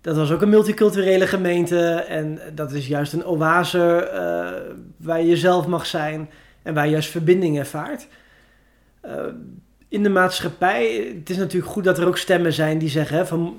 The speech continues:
"Is het niet geïmporteerd uit Amerika? Wordt het niet groter gemaakt?" Dat, dat, dat, dat mag je zeggen. Ik snap dat ook wel.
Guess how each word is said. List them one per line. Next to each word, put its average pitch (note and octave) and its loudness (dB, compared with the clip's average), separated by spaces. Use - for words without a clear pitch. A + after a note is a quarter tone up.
"Is F#3 -10
het E3+ -2
niet F#3+ -6
geïmporteerd G#3 0
uit F3+ -2
Amerika? F3 2
Wordt F3 -2
het F3+ -4
niet E3+ -2
groter F#3+ 0
gemaakt?" F3+ -4
Dat, D3 -6
dat, D3+ -4
dat, D3 -6
dat D3+ -10
mag D#3+ -4
je F#3+ -2
zeggen. F3 0
Ik - -14
snap D#3+ -2
dat F3+ 4
ook E3+ 2
wel. F#3 0